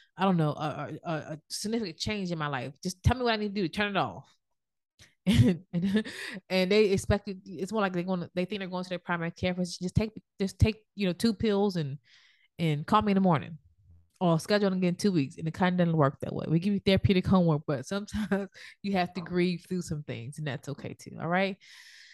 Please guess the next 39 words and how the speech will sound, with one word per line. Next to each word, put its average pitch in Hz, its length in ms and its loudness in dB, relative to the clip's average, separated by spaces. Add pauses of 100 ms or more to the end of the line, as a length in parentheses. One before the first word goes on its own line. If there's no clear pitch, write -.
(300)
All 285 80 8
right, 294 160 8
y'all. 208 380 8 (200)
<sighs> - 180 4
Make 247 160 4
sure 302 100 -2
you 269 80 2
like, 226 140 0
comment, 226 340 -4
and 208 80 -6
subscribe. 160 720 0
Um, 151 540 -2 (420)
the 180 80 -4
next 180 240 -2
one's 190 140 -6
gonna 175 100 -2
be 160 40 -2
psychological 185 600 -2
warfare. 151 840 -4 (720)
Be 180 120 -2
blessed. 160 640 -2 (440)
Love 165 200 -4
you 165 60 -4
guys. 156 760 -6
And 208 160 -8
thank 254 220 -6
you 320 60 -6
for - 160 -4
all 202 100 2
those, 180 440 -2
for - 100 -14
those 208 320 0
who 220 60 -2
don't 185 180 0
know, 180 60 0
I've 170 180 0
been 165 100 -2
saying 160 640 -4
that, 151 320 -2